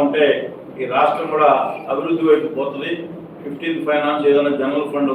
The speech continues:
కూడా గ్రామాల్లో ఏ విధంగా ఖర్చు పెట్టాలి అంటే ఇంతకుముందు డీపీఓ ఆఫీస్ ఉండేది, అదే విధంగా కాకుండా ఈరోజు పంచాయతీరాజ్ వ్యవస్థను కూడా బలోపృష్టి చేసేదానికి ఈ వీడియో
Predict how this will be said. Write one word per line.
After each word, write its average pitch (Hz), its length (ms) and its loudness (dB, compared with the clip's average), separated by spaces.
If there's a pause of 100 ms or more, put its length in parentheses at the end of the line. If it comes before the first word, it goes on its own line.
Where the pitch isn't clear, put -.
కూడా 131 200 4 (1300)
గ్రామాల్లో 147 460 2 (160)
ఏ 143 120 4
విధంగా 147 280 4 (100)
ఖర్చు - 240 -4
పెట్టాలి 135 400 -2 (300)
అంటే 143 160 0 (120)
ఇంతకుముందు 139 400 0 (120)
డీపీఓ 147 300 2 (120)
ఆఫీస్ 139 280 -2
ఉండేది, 135 240 -2 (140)
అదే 143 260 6
విధంగా 143 260 0 (100)
కాకుండా 135 420 0 (520)
ఈరోజు 147 240 4 (100)
పంచాయతీరాజ్ 147 720 2
వ్యవస్థను 143 440 2
కూడా 143 160 4 (520)
బలోపృష్టి 151 580 0
చేసేదానికి 131 600 -4 (1080)
ఈ 127 40 -8 (140)
వీడియో 143 280 2